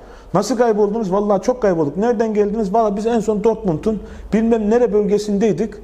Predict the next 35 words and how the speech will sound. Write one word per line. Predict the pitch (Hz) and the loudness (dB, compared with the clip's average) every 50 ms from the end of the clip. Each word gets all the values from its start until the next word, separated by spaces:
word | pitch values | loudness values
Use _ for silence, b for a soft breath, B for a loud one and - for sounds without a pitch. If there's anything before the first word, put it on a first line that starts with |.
| B B B B B B B | B B B B B B B
"Nasıl, | 135 151 180 196 - 196 | 0 2 2 2 0 -2
hangi | 151 190 233 269 262 262 226 | 0 0 0 2 0 0 2
bölgesindeyiz?" | 233 220 196 214 202 208 226 247 269 262 262 233 - | 2 2 2 0 0 0 0 0 0 0 -2 -4 -2
Mahmut | 175 170 170 175 185 185 - | -2 0 2 2 0 2 2
abi | 202 202 196 196 | 2 2 0 0
dedi | - 277 | -4 -4
ki, | 233 185 160 | -2 -2 0
"Bunun | 185 202 226 220 190 143 | 0 0 0 0 0 2
babaannesinin | 165 170 175 202 202 202 202 196 196 196 208 208 208 190 | 2 2 4 2 2 2 2 0 0 0 0 0 0 2
yaşadığı | 185 180 165 180 170 185 196 175 | 2 2 2 2 2 2 2 2
bölgedeyiz," | 139 123 107 113 101 95 101 95 92 - | 2 0 0 -2 -2 -4 -4 -4 -6 -8
dedi. | - 76 - - B B B B B B - | -12 -16 -18 -20 B B B B B B 0
"Nasıl?" | 151 180 180 - - | 0 0 0 -2 -2
dedi, | 220 190 185 175 | 0 0 2 2
"Lan | 220 247 226 170 160 | 2 0 0 -2 -6
bu | 156 | -2
senin | - 180 185 180 170 | 0 0 2 2 2
babaannen | 180 175 185 190 196 190 185 185 175 | 2 2 2 2 2 2 0 0 2
buralı | 190 220 262 277 | 2 2 2 0
mıydı?" | 262 247 202 147 139 135 | -2 -4 -6 -8 -6 -6
dedim. | 135 127 127 127 127 B B B B B - | -4 -4 -4 -4 -6 B B B B B -2
Dedi | 139 127 127 131 | 0 0 0 0
polis. | - 143 139 196 233 - - B B B B | 0 2 2 2 0 -2 -6 B B B B
"Evet," | 131 139 190 208 208 208 | 0 2 2 2 2 0
dedim, | 196 175 156 147 | 0 0 0 0
"bunun | 160 180 175 165 | 0 0 2 2
babaannesi | 170 165 175 170 175 175 170 175 190 170 180 | 2 2 2 0 0 0 -2 -2 -2 -2 0
buralıydı," | 214 226 202 165 139 123 117 120 117 | 2 2 2 2 0 0 -2 -4 -4
dedim. | 135 170 160 139 | -2 -2 0 2
"Rahmet," | 151 185 202 202 190 175 175 - | 2 2 2 2 0 -2 -2 -2
dedim, | - 156 147 143 151 | -4 -2 -2 -2 -2
"bir | 170 | -2
papaza | - - 156 170 165 165 208 196 | -2 0 0 0 0 0 2 2
veriyordu," | 170 143 127 127 117 110 101 107 | 2 2 2 0 -2 -2 -2 -4
dedim. | 107 117 190 190 | -2 -2 -2 -2